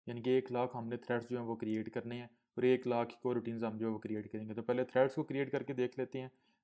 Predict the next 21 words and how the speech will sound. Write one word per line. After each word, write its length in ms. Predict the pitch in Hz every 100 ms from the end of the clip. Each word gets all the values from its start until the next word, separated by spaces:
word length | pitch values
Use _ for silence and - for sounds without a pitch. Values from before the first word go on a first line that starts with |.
| -
मैं 100 | 120
रिपीट 320 | 120 120 117
ब्लॉक 280 | 135 131 127
को 100 | 151
यू-, 260 | 139 139
अ, 220 | 139 120 120
यूज़ 260 | 117 123
करूँगा 280 | - 127 131
और 120 | 123
इसके 220 | 120 - 120
अंदर 220 | 117 117
वैल्यू 360 | 110 107 110
दे 140 | 113 113
दूँगा 300 | 113 113 113
वन 280 | 104 110 113
हंड्रेड 300 | 110 107 107
के 200 | 120 120
की। 140 | 147 - _ _ _ _ _ _ -
तो 100 | 110 110 110 - - _ -
इसके 200 | - 139
अंदर 240 | 131 135